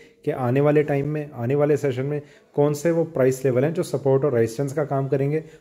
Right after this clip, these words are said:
और उन्हें देखते हुए हमारा आगे का क्या व्यू है। क्या हमें बाइंग करनी चाहिए, सेलिंग करनी चाहिए या थोड़ा सा वेट करना चाहिए किसी भी ट्रेड में एंटर करने से पहले। तो आइए शुरू करते हैं पाँच मिनट के टाइम फ्रेम पे सिल्वर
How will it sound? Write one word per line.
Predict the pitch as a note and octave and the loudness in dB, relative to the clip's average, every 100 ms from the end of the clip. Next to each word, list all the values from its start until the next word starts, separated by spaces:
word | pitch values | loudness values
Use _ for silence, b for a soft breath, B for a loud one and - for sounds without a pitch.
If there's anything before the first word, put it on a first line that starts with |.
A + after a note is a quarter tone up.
| _ | _
और | C#3+ C#3 | 4 4
उन्हें | D3+ C#3 E3 | 4 2 4
देखते | D3 C#3 C#3+ | 2 2 2
हुए | C#3+ | 2
हमारा | C3 C3 B2 B2+ | 2 0 0 0
आगे | A2 A2+ | -2 -4
का | A#2+ | -6
क्या | D#3+ - C#3+ | -8 0 0
व्यू | B2+ A#2 G#2+ | 2 0 -2
है। | G#2 - _ _ | -6 -12 _ _
क्या | - | -2
हमें | C3 C#3 C#3+ | 0 2 2
बाइंग | A#2 B2+ | 2 0
करनी | C#3 C#3+ C#3+ | 0 0 0
चाहिए, | C#3+ D3 | 0 0
सेलिंग | D3 C#3 A#2 C#3 | 0 0 0 0
करनी | D3 C#3+ | 0 0
चाहिए | C#3 D3 D3 D3 B B - | -2 -2 -2 -4 B B 4
या | C#3+ | 4
थोड़ा | D3 C#3+ | 4 0
सा | C#3+ | 2
वेट | D3+ A#2+ C#3+ | 2 2 0
करना | D3 C#3 | 0 0
चाहिए | C#3 C#3+ D#3 | -2 -2 -4
किसी | D#3+ C3+ D#3 | -4 -4 -2
भी | D#3+ | -2
ट्रेड | C3+ A#2+ | 0 0
में | C#3+ | 0
एंटर | C#3 A#2+ | -2 -2
करने | C3+ B2+ B2+ | -2 0 -2
से | D#3 | -4
पहले। | B2+ A2 G#2+ G#2 B B B | -2 0 -2 -4 B B B
तो | - | 4
आइए | C3+ D3 | 4 4
शुरू | C#3+ C#3 D#3 | 0 0 0
करते | D#3+ C3+ | -2 -2
हैं | D3+ D3+ | -6 -4
पाँच | C3 C#3+ - | -2 -2 -2
मिनट | D#3 D3+ | -2 -2
के | D3+ | -2
टाइम | D3 C#3 | 0 0
फ्रेम | C#3+ C#3 | 0 0
पे | C3+ D3 B B B | 0 0 B B B
सिल्वर | - D3 C3+ D#3 D#3 | 0 2 4 2 0